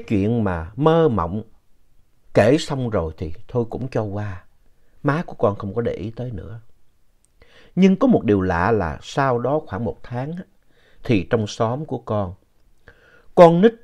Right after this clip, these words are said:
mà trạc tuổi hai của anh con đó, là bắt đầu mắc bệnh nhiều lắm luôn. Đứa bị ói, đứa bị ỉa, đứa bị ho, đứa bị nóng sốt, ôi cha, tràn lan hết. Rồi lúc đó thì ở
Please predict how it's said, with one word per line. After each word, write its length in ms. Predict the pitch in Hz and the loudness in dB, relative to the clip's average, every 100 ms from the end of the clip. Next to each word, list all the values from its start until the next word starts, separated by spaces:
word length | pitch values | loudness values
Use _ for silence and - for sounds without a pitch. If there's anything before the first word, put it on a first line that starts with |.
| - _ | -20 _
mà 300 | 120 95 87 - | -4 -4 -2 2
trạc 240 | 104 101 - | 4 2 -2
tuổi 440 | 92 90 147 214 196 | -4 -2 -2 -4 -8
hai 260 | 147 131 | -4 -4
của 140 | 127 127 | -4 -4
anh 180 | 120 | -4
con 320 | 120 123 117 127 | -2 -2 -2 -6
đó, 60 | - _ _ _ _ _ _ _ | -14 _ _ _ _ _ _ _
là 200 | 120 113 | 4 4
bắt 240 | 92 - - | 4 0 2
đầu 340 | 110 92 80 - - | 0 0 -2 -10 -6
mắc 200 | 135 - | -6 -2
bệnh 260 | 98 85 | -2 0
nhiều 220 | 107 82 78 | -2 -4 -6
lắm 300 | 95 147 135 | -10 -8 -10
luôn. 120 | 98 - _ _ _ _ _ - | -10 -14 _ _ _ _ _ 2
Đứa 260 | 156 175 | 4 6
bị 240 | 123 92 - | 4 0 0
ói, 320 | 127 147 170 | -2 0 -2
đứa 220 | 156 151 | 0 0
bị 260 | 160 92 - | 0 -2 -4
ỉa, 280 | 92 98 113 | -8 -4 -2
đứa 140 | 160 165 | -2 -2
bị 220 | 90 110 | -2 -4
ho, 480 | 123 135 131 127 - - - | -2 0 0 -2 -8 -20 -2
đứa 180 | 160 170 | 4 4
bị 160 | 98 | 4
nóng 260 | 110 139 185 | 0 0 -2
sốt, 260 | - 175 180 | -4 -4 -4
ôi 180 | - 117 | -4 -4
cha, 200 | 117 117 - - - | -4 -8 -16 -10 -2
tràn 220 | 101 85 | -2 -2
lan 240 | 107 110 | -4 -4
hết. 240 | 110 143 170 _ _ _ _ _ _ _ - _ _ - _ _ _ _ - | -6 -10 -12 _ _ _ _ _ _ _ -20 _ _ -20 _ _ _ _ 4
Rồi 440 | 131 123 120 117 | 8 10 10 8
lúc 180 | 151 196 | 2 2
đó 140 | - 226 | 2 2
thì 120 | 98 | -2
ở 80 | - | -2